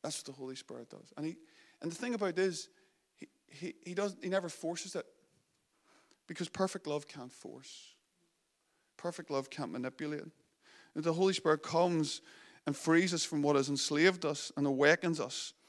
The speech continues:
to experience the love of God. I love this quote from Jürgen Moltmann. "The Holy Spirit is the unrestricted presence of God in which our life wakes up, becomes holy and entirely living, and is endowed with the energies of life."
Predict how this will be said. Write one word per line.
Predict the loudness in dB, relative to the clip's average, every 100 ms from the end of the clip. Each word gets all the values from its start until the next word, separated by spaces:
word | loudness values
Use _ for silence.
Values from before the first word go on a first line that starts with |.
| _ -6
to | -4
experience | -4 -2 -2 -2
the | -2
love | -4
of | -6 -6
God. | -2 -2 -4 -6
I | -2
love | 0 0
this | -2 -8
quote | -6 -8
from | -6 -6
Jürgen | -4 -4 -6
Moltmann. | -10 -10 -12 -10 -12
"The |
Holy | -10 -6 -6
Spirit | -4 -2 -4
is | -4
the | -8 -6
unrestricted | -4 -2 -4 -4 -6 -8 -10 -10
presence | -6 -6 -6 -12
of | -10
God | -6 -4 -4 -6
in | -6
which | -6 -6
our | -4
life | -2 -2 -4
wakes | 0 2 2 0 -2
up, | -2 -4
becomes | -12 -8 -8
holy | -10 -6 0 4 4 4 0
and | -4 -8
entirely | -10 -8 -6 -4 -6
living, | -6 -8 -10 -14 -20 -20 -16
and | -6 -4
is | -2
endowed | 2 6 6 4
with | 0
the | -8 -6
energies | -4 -4 -6 -10 -12
of | -10
life." | -10 -10 -14